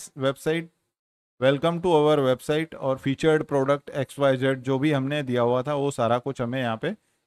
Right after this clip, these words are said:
दिखाई पड़ने लग गया। वो किसकी मदद से हमें दिख रहा है, क्योंकि हमने रेंडर होम बोला है और होम में हमने क्या दिया हुआ है, ये सारा "Welcome to my website",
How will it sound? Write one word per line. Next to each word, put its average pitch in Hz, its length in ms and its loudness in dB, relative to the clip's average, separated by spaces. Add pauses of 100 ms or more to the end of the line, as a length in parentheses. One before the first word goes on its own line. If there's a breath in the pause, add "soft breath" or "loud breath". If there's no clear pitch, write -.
दिखाई 143 260 4
पड़ने 127 300 4
लग 107 180 0
गया। 95 220 -4 (720)
वो 139 100 2
किसकी 180 340 2
मदद 175 260 6
से 185 140 -2
हमें 180 240 0
दिख 160 180 0
रहा 175 120 2
है, 185 120 0
क्योंकि 165 260 -4
हमने 165 260 2
रेंडर 151 340 2
होम 139 300 2
बोला 113 260 2
है 104 80 -6 (340)
और 127 120 2
होम 143 240 2
में 175 120 2
हमने 170 280 0
क्या 170 220 2
दिया 160 200 2
हुआ 160 200 4
है, 185 200 -4
ये 143 80 0
सारा 139 280 2
"Welcome 131 380 2
to 143 140 -2
my 131 180 2
website", 135 480 -2